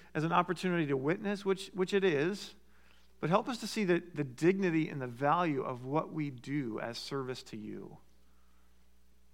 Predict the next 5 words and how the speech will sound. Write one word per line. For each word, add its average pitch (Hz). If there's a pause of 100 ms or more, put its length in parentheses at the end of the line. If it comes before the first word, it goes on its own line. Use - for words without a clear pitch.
(1700)
God, 139
we 151
want 165
to 127
serve, 170